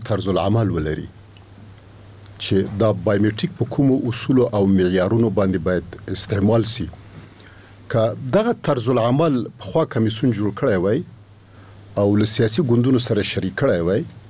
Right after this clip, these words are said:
او سیاسي ګوندونو سره تفاهم کړی وای، نو اوس به زما او د ساده صاحب په مابین کې د آفلاین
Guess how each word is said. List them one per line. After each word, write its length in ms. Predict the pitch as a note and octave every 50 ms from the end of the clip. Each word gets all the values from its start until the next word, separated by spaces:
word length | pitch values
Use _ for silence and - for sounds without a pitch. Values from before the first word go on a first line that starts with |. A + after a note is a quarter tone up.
| - - - - - - - - - - A2
او 80 | G#2+ G2+ - -
سیاسي 220 | A#2+ A2 - - E3+
ګوندونو 460 | C3 A#2+ A#2+ B2+ D3 D3+ A#2 - - A#2+
سره 200 | G#2+ G2 G2 - -
تفاهم 480 | - - G#2+ G2 - B2+ B2 A#2+ B2 D3+
کړی 260 | C3+ A2 F#2 E2+ F2+
وای، 240 | G2 A#2 D3+ - - - - - - - - - - F3+ B2+
نو 80 | B2+ C#3 D#3
اوس 100 | D3+ - -
به 60 | D3 A2+
زما 220 | G2+ A2 C3 D3+ D#3
او 80 | D3+ A#2+
د 80 | A#2 -
ساده 280 | - B2 A#2 G2+ C3+ C#3+ C3+
صاحب 160 | - C3+ - -
په 140 | A2 G#2+
مابین 280 | A2 A2 G#2+ A#2+ C3 C#3 C3
کې 160 | B2+ B2+ G#2
د 320 | G#2+ G2 F#2+ F#2+ - A2 A2
آفلاین 400 | G2+ G2+ - - C3 C3+ B2+